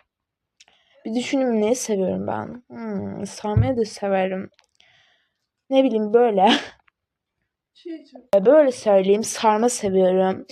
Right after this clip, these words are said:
Speaker 1: Çiğ köfte seviyorum. Ee, makarna seviyorum. Öyle seviyorum öyle şeyler. Neyse. Ee, bugünlük de videomuz bu kadar olsun. Ben <laughs> hala ders yapacağım.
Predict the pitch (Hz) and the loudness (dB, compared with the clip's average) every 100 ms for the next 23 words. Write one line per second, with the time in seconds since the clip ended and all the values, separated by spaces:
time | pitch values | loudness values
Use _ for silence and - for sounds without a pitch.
0 | - - - - 240 - 202 - 202 - | -20 -20 -8 -4 -2 0 -2 -2 -4 -2
1 | 196 196 196 196 196 202 220 - - - | 0 4 4 4 2 0 -4 -12 -20 -18
2 | - 208 202 196 190 196 214 220 294 285 | -4 2 2 4 2 4 2 4 2 2
3 | 233 - 214 202 196 196 190 190 196 220 | 0 0 2 6 6 4 4 2 2 4
4 | 254 214 190 190 - _ _ _ - - | 4 6 4 2 -2 _ _ _ -12 2
5 | 254 233 202 196 190 190 196 202 415 480 | 4 6 4 4 4 2 -2 2 0 -2
6 | - - - - 403 370 285 277 262 330 | -10 -10 -8 2 4 4 4 2 2 0
7 | - - - - _ _ - 220 214 208 | -6 -18 -18 -20 _ _ 6 8 8 6
8 | 208 208 208 214 220 285 262 240 240 - | 2 2 2 0 2 4 4 4 2 4
9 | 262 277 226 214 247 240 214 208 202 190 | 4 6 4 2 2 -2 -4 2 6 6
10 | 190 196 214 214 214 262 233 226 - 262 | 4 2 2 2 4 4 4 4 2 0
11 | - - 196 202 196 202 - 262 | 2 4 4 4 -4 -6 -2 -2